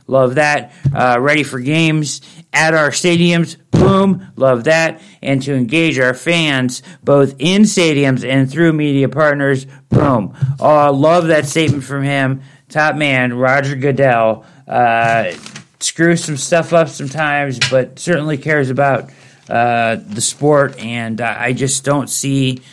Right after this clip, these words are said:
how, uh, a sixteen part or sixteen or fifteen billion dollar,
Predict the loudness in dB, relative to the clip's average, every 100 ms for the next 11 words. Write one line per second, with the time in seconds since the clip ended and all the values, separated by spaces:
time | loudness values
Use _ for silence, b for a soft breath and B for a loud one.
0 | B B 0 2 2 0 -4 -2 0 -2
1 | -4 -4 -8 -4 0 2 2 0 -6 B
2 | B -2 0 0 -2 -4 -4 -4 -2 -2
3 | -2 -6 -4 -2 0 0 2 2 2 2
4 | 2 2 2 2 2 -2